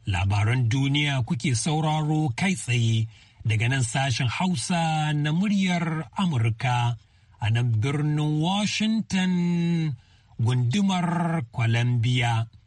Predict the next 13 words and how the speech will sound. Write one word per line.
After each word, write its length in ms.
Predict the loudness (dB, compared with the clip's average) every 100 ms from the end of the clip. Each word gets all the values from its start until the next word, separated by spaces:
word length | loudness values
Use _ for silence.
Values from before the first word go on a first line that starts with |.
| -20 -20 -20 -20 -20 -4
Fiye 200 | -2 0
da 200 | 0 0
shekaru 560 | 0 -2 -2 0 0 0
biyu 220 | 0 0 0
bayan 280 | -2 -2 0
rushewar 440 | 0 0 0 0 0
daular 320 | 0 0 0
da 160 | 0 0
ta 120 | -2 -4
ayyana 520 | -2 0 2 2 0
kafawa 600 | -2 -2 0 0 0 0 -2
da 100 | -2
kanta, 640 | 0 0 0 0 0 -2